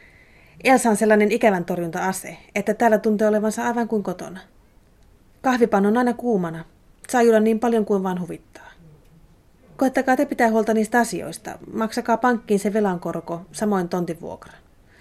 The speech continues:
Oletteko jo Lassille maksanut sen velan?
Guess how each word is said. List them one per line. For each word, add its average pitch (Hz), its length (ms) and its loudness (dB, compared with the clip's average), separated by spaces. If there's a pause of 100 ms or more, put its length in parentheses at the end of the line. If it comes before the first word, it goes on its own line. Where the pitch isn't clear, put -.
(600)
Oletteko 247 360 2
jo 285 100 4
Lassille 208 320 2
maksanut 165 380 -8
sen 165 160 -8
velan? 160 240 -10